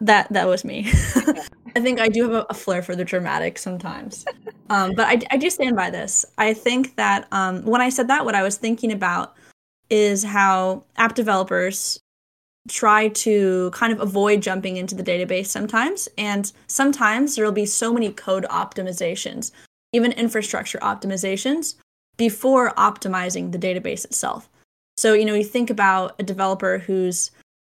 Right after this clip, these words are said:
Speaker 1: "Okay, I wanna, I wanna go from this, this, um, O of N runtime, you know, the, I wanna remove this for loop and I can make it faster by, you know, using, I can cache locally and this L R U cache," and there's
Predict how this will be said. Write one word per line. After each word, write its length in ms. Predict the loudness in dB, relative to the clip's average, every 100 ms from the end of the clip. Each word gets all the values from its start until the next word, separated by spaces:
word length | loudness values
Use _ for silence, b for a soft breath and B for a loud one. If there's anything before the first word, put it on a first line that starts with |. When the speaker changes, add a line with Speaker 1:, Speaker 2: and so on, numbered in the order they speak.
| -10
Speaker 1:
"Okay, 220 | 2 4
I 140 | 4 4
wanna, 440 | 2 2 0 0
I 120 | 2
wanna 300 | 4 4 2
go 260 | 2 2 2
from 460 | 0 0 0 0 -2
this, 500 | -2 0 0 0 -2 _ _ _ _ _ _ _ _ _ _ -8
this, 480 | 2 4 4 0 -4 -4
um, 240 | -6 0
O 160 | 6 6
of 80 | 6
N 180 | 2
runtime, 880 | 0 0 0 -2 -4 -4 -4 -6 -6
you 60 | -4
know, 180 | -4
the, 220 | -4 -2 4
I 80 |
wanna 200 | 6 6
remove 380 | 4 4 6 6
this 160 | 4 2
for 240 | 4 4
loop 260 | 6 6 4
and 100 | -4
I 100 | -6
can 280 | -8 -6 -4
make 160 | -4
it 100 | -4
faster 560 | -2 0 0 -2 -4 -2
by, 400 | 0 0 0 -4 B B -20 _ -4
you 80 |
know, 100 | -2
using, 540 | 0 2 2 0 0 -2
I 120 | -4
can 160 | -6 -8
cache 460 | -2 0 2 0
locally 680 | 0 0 2 2 4 2 2
and 140 | -2
this 240 | -6 -6 -6
L 160 | -6
R 100 | -2
U 180 | 2 2
cache," 360 | 2 2 2 0
and 100 | -2
there's 340 | -2 -4 -6